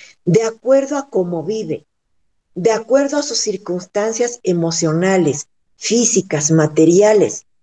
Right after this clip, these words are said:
Entonces, el juez, en ese plan de investigador, va a brevar al proces-, al procedimiento todo aquello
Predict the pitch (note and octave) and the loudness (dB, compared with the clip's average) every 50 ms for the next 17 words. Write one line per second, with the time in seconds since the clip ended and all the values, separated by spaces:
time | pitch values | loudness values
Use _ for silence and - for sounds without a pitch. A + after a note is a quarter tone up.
0 | _ _ _ _ _ _ _ - - - - F#3 F3+ F3+ F#3 B3+ C4 C4+ C4+ C4+ | _ _ _ _ _ _ _ -18 -6 0 4 4 4 4 4 2 2 2 2 2
1 | C4 A#3+ A3+ A3+ A3+ - _ _ _ _ _ _ - G#3 G3+ G3 G3 F#3+ - - | 2 0 0 0 -2 -10 _ _ _ _ _ _ 2 4 4 4 4 2 2 4
2 | A#3+ B3+ C4 C#4 C4+ C4+ - - _ _ _ _ _ _ _ - - G#3+ G#3+ A3 | 6 6 6 6 4 2 -4 -16 _ _ _ _ _ _ _ 2 4 4 6 6
3 | A#3+ C4+ C#4 C#4 - C#4+ C#4+ - - B3 A#3 A3 A3 A3+ A3+ F#3 F#3 F3+ F3 F3+ | 6 4 4 4 2 0 0 0 2 4 4 6 4 4 4 4 2 2 2 4
4 | E3 E3+ E3 - - - A#3 B3 C4 C#4 C4+ C4 F#3+ F#3 F3+ F3+ G3 - - - | 2 0 0 -2 -10 -10 -6 -2 0 2 2 4 4 6 6 6 4 4 0 -8
5 | _ _ _ _ _ _ _ _ - - E3 D#3+ B3 B3+ C4+ C#4 - - - A3 | _ _ _ _ _ _ _ _ -4 -2 0 2 2 4 2 2 0 -2 -2 0
6 | A3+ G3+ E3+ F#3+ F3 E3 C#3+ D3 F#3+ G#3 G#3+ G#3 F#3 - - _ _ _ _ _ | 0 2 4 4 4 4 4 4 2 2 4 2 2 0 -4 _ _ _ _ _
7 | _ _ _ _ _ _ - E3 F3 D#3+ E3+ - E3 D#3+ D#3 C#3+ - - G3 F#3 | _ _ _ _ _ _ -2 2 2 2 2 2 2 4 4 4 4 4 4 4
8 | F#3 F#3 - - - F#3+ F3+ F#3+ - D3+ - - E3 D3 D#3+ E3 F3 F#3+ G3 G3 | 2 0 -4 -4 -2 -2 0 0 0 0 2 2 4 4 6 6 6 4 4 4
9 | - - F#3+ - - - - - D4+ D4+ - D4+ D4+ D#4 C#4+ C4+ C4+ C4+ - - | 4 2 2 0 -2 -4 0 2 4 4 6 6 4 4 4 2 0 -2 0 2
10 | A3 A3+ A3+ A3+ A3+ G#3+ | 4 4 6 6 4 2